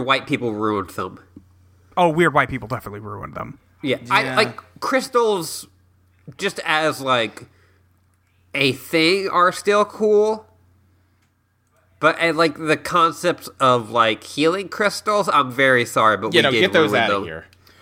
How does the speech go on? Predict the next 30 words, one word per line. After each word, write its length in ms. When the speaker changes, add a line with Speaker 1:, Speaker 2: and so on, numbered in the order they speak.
Speaker 2:
Final 220
Speaker 1:
Yeah, 60
we 80
Speaker 2:
Fantasy 260
Speaker 1:
did 100
war 160
with 160
that. 220
Speaker 2:
fourteen, 720
uh, 20
fi-, 220
or 120
I 60
guess 180
Final 220
Fantasy 300
in 60
general, 280
really 260
is 220
just 260
a 140
series 500
dedicated 480
to 60
trying 240
to 60
rehabilitate 680
the 60
crystal. 480